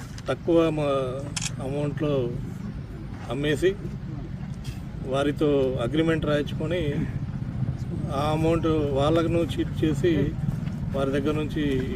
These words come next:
అమౌంట్ తీసుకొని రిజిస్ట్రేషన్ మళ్ళీ చేయిస్తామని చెప్పి అమౌంట్ తీసుకోవడం జరిగింది. ఆ విధంగా, ఆ, వారి దగ్గర నుంచి వర్త్ నాలుగు కోట్ల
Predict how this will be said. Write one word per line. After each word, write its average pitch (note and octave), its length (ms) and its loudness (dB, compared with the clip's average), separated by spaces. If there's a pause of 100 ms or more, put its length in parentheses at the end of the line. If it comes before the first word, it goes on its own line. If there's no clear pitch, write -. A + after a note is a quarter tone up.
(380)
అమౌంట్ C#3+ 300 -2
తీసుకొని C3+ 280 0
రిజిస్ట్రేషన్ D3 460 2
మళ్ళీ C#3+ 340 2
చేయిస్తామని C#3+ 640 0
చెప్పి C3+ 340 0 (540)
అమౌంట్ C#3 300 0
తీసుకోవడం C#3+ 420 0
జరిగింది. - 720 0 (1300)
ఆ C#3 100 4
విధంగా, D3+ 640 4 (1500)
ఆ, B2 360 -4 (1400)
వారి C#3 240 2
దగ్గర D3 280 4
నుంచి D3+ 420 0 (540)
వర్త్ - 680 -2 (260)
నాలుగు C#3+ 340 0
కోట్ల D3 460 0